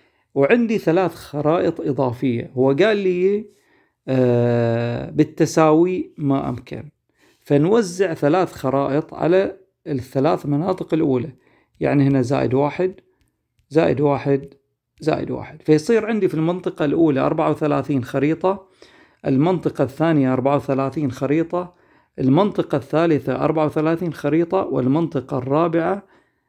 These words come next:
آه، بها ثلاثة وثلاثين خريطة.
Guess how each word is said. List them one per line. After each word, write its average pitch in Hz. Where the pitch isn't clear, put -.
آه، 127
بها 160
ثلاثة 147
وثلاثين 131
خريطة. 135